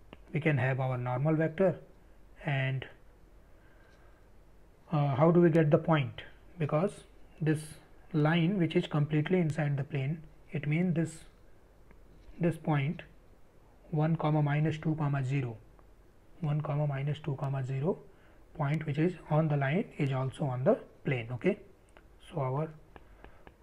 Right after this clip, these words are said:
point from where the line is passing is also the point from where the plane is passing, and that is one comma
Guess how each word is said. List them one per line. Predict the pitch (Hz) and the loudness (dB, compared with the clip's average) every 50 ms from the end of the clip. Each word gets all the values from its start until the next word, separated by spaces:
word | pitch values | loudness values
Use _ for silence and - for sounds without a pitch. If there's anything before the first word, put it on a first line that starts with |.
| - - - - | -20 -20 -20 -12
point | - - 147 147 160 185 196 185 | -4 0 0 2 2 2 0 -2
from | - - 156 147 143 | -2 -2 0 0 2
where | 143 143 143 | 2 2 0
the | 139 143 139 | 0 0 0
line | 135 135 135 139 143 | 0 0 0 0 0
is | 143 139 - | -2 -2 -4
passing | - 156 135 131 - - 175 180 165 | -4 -4 -4 -2 0 0 0 2 2
is | 143 139 | 0 -2
also | 131 135 127 - - 180 202 - - - - - - - - | -2 -4 -4 -2 0 0 0 0 -4 -16 -20 -20 -20 -10 -6
the | - | -6
point | 147 - 147 135 135 131 117 | -4 -4 -2 -2 -2 -4 -4
from | - 139 127 127 | -2 -4 -2 -2
where | 127 127 131 | -2 -2 -4
the | 123 - 127 | -4 -6 -10
plane | - - 151 151 165 175 | -6 -2 0 0 2 2
is | 180 170 - | 2 0 0
passing, | - 160 156 - 175 175 170 151 | -4 -4 -2 0 0 0 0 0
and | 135 131 | -2 -2
that | 131 131 135 | -4 -2 0
is | 160 180 202 - - - - - - - - - - - - - - - - - - | 2 0 0 0 -2 -16 -20 -20 -20 -20 -20 -20 -20 -20 -20 -20 -20 -20 -20 -10 -6
one | 165 135 139 143 156 165 156 | -4 -2 0 0 2 0 0
comma | 151 - 131 127 131 139 170 208 233 | -2 -2 -4 -2 -2 -2 -2 -2 -4